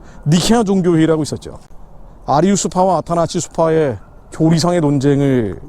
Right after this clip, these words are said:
정리하기 위해서 콘스탄티노플에서 종교회의를 열었어요. 그리고 나온 게 니케아 콘스탄티노플 신칙이라는 게 나왔습니다. 합의된 목소리, 또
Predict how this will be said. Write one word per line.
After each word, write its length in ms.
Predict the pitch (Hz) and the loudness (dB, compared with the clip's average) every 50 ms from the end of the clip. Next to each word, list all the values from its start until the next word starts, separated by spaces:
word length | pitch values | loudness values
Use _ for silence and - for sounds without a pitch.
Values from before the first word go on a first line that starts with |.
| 190 165 | -16 -4
정리하기 500 | - 156 147 151 151 147 139 127 139 135 | -2 0 2 4 2 2 2 0 0 0
위해서 400 | 139 135 - 202 170 101 82 - - - - - - - - - - - - - - - - - - - - - - - - - - - - | 0 0 -2 -2 -6 -6 -8 -12 -18 -20 -20 -20 -20 -20 -20 -20 -20 -20 -20 -20 -20 -20 -20 -20 -20 -20 -20 -20 -20 -20 -20 -20 -20 -18 -6
콘스탄티노플에서 1080 | - - 208 202 - 208 202 185 - 208 190 185 - 180 185 180 160 - 214 220 226 233 - - - - - - - - - | 0 2 2 2 2 0 -4 -2 0 0 0 2 0 0 0 0 0 0 -2 -4 -4 -6 -10 -16 -20 -20 -20 -20 -20 -20 -20
종교회의를 640 | - - 160 165 175 165 185 175 151 190 190 180 180 151 | -8 -2 2 2 2 2 2 2 2 0 0 0 0 -2
열었어요. 360 | 127 104 90 - - - - - - - - - - - - - - - - - | -2 -4 -6 -10 -14 -16 -18 -18 -20 -20 -20 -20 -20 -20 -20 -20 -20 -20 -20 -4
그리고 240 | - - 170 175 185 | 0 2 2 4 4
나온 340 | 226 190 165 160 165 165 160 | 2 2 2 2 0 -2 -2
게 180 | 165 220 269 311 - - - - - - - - - - - - | -2 -2 -4 -4 -8 -14 -20 -20 -20 -20 -20 -20 -20 -20 -12 -6
니케아 640 | 135 143 160 185 - - - 208 202 202 214 226 214 - - - - - - | 0 0 0 0 0 0 0 0 2 2 0 -2 -6 -12 -20 -20 -20 -20 -6
콘스탄티노플 920 | - 220 208 - - 196 175 - 175 170 165 156 - - 170 170 170 165 - - | 0 0 0 0 0 -2 -2 -2 0 0 0 -2 0 0 0 0 0 -2 -4 -8
신칙이라는 680 | - - - 233 214 - - 202 165 165 160 151 147 147 | -4 0 0 0 0 -2 -4 -2 0 0 2 2 0 -2
게 60 | 156 | -2
나왔습니다. 560 | 143 127 113 104 - - 87 80 - - - - - - - - - - - - - - - - - - - - - - - - - - - - - - - - - | -2 -2 -2 -4 -6 -10 -14 -18 -18 -18 -20 -20 -20 -20 -20 -20 -20 -20 -20 -20 -20 -20 -20 -20 -20 -20 -20 -20 -20 -20 -20 -20 -20 -20 -20 -20 -20 -20 -20 -20 -14
합의된 480 | - - - - 226 202 220 208 220 208 | -6 -4 0 2 4 4 4 4 4 2
목소리, 440 | 175 156 - - 165 170 220 277 - - - - - _ - - - - - - - - - - - | 0 -4 -4 -4 -4 -2 -2 -4 -6 -10 -20 -20 -20 _ -20 -20 -20 -20 -20 -20 -20 -20 -20 -12 -2
또 240 | - 220 175 143 131 | 2 2 2 2 0